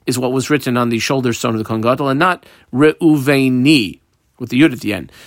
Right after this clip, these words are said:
Uh, Shimon Veloi Shimoini, Dan Veloi Ha Dani, Gad Veloi Ha Gadi. 'Cause there's, uh, certain times in the Chumash where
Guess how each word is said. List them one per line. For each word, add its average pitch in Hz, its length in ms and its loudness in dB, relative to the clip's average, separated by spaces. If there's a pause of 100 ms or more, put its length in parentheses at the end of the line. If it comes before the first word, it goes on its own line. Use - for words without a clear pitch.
(120)
Uh, - 220 0
Shimon 170 560 0
Veloi 160 480 2 (240)
Shimoini, 151 1160 -2 (380)
Dan 170 380 0
Veloi 147 420 0 (100)
Ha 160 420 -2 (100)
Dani, 147 600 -2
Gad 170 260 0
Veloi 143 400 -2 (160)
Ha 165 240 0
Gadi. 120 540 -4 (200)
'Cause 135 140 -10
there's, 135 320 -8
uh, 147 160 -2
certain 175 340 -8
times 185 320 -4
in 160 100 -4
the 170 60 -4
Chumash 190 320 -2
where 160 280 0